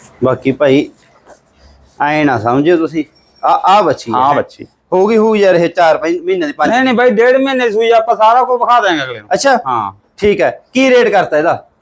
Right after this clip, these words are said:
Speaker 2: ਇਹ ਆਪਾਂ ਤੀਹ ਹਜ਼ਾਰ ਦੀ ਦੇ ਦਾਂਗੇ।
Speaker 1: ਤੀਹ ਹਜ਼ਾਰ ਦੀ?
Speaker 2: ਹਾਂ।
Speaker 1: ਦੁੱਧ ਗਿਆਰਾਂ ਕਿਲੋ।
Speaker 2: ਦੁੱਧ ਗਿਆਰਾਂ ਦਾ ਹੀ ਬਾਰਾਂ ਹੋਊਗਾ, ਜਿੰਨੇ ਪਸ਼ੂ ਆਪਾਂ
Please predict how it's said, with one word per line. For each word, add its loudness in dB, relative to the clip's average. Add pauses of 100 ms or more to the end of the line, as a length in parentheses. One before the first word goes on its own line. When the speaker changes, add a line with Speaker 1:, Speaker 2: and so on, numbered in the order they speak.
(220)
Speaker 2:
ਇਹ 0
ਆਪਾਂ 0
ਤੀਹ 0
ਹਜ਼ਾਰ 2
ਦੀ -2
ਦੇ 0
ਦਾਂਗੇ। -6 (400)
Speaker 1:
ਤੀਹ 0
ਹਜ਼ਾਰ 2
ਦੀ? 2
Speaker 2:
ਹਾਂ। -2 (420)
Speaker 1:
ਦੁੱਧ 0
ਗਿਆਰਾਂ 0
ਕਿਲੋ। -14
Speaker 2:
ਦੁੱਧ -2
ਗਿਆਰਾਂ 2
ਦਾ 0
ਹੀ 2
ਬਾਰਾਂ 4
ਹੋਊਗਾ, 2
ਜਿੰਨੇ -4
ਪਸ਼ੂ -2
ਆਪਾਂ 0